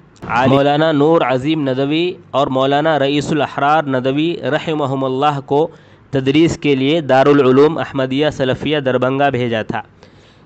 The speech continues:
اس واقعے سے اندازہ ہوتا ہے کہ مولانا ندوی رحمہ اللہ مولانا رحمہ اللہ کی عربی دانی کے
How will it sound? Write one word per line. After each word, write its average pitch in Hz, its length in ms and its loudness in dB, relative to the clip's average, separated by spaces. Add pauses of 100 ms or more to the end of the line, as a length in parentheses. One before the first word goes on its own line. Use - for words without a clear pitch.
اس 180 180 -4
واقعے 185 380 2
سے 214 180 0
اندازہ 160 360 2
ہوتا 156 460 2
ہے 165 180 -2
کہ 175 160 -4
مولانا 147 460 2
ندوی 147 400 2
رحمہ 147 260 -2
اللہ 135 360 0
مولانا 143 460 2
رحمہ 135 240 -4
اللہ 135 240 0 (120)
کی 151 100 -4
عربی 147 280 -2
دانی 127 360 -2
کے 151 260 -2